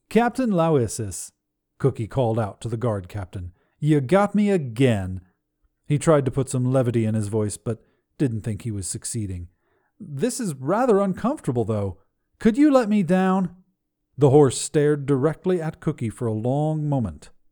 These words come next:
then stepped closer, walking under the cage to where it was lashed to the tree. "Thank you," Cookie called down. "It's getting late, and you didn't even leave me a book." A few moments passed,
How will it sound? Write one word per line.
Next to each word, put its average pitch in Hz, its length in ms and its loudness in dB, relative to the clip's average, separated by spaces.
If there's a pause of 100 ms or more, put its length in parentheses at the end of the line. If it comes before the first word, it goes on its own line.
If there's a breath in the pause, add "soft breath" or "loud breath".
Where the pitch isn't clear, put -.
(380)
then 107 220 -4
stepped - 360 -6
closer, 147 500 -4 (380)
walking 113 400 -4
under 127 240 2
the 127 80 0
cage 107 540 -4
to 117 80 -6
where 107 180 -2
it 113 80 -8
was 110 180 -8
lashed 113 360 -8
to 107 60 -10
the 101 80 -8
tree. 90 440 -8 (680)
"Thank 214 400 -2
you," 208 500 0 (300)
Cookie 117 280 -2
called 98 340 -6
down. 90 320 -8 (320)
"It's 123 180 -2
getting 208 320 4
late, 180 360 0 (280)
and 147 200 0
you 151 80 4
didn't 233 220 2
even 190 280 2
leave 220 220 0
me 202 80 4
a 180 80 2
book." 262 480 0 (680)
A 110 60 -6
few 170 240 2
moments 147 340 0
passed, 101 520 -4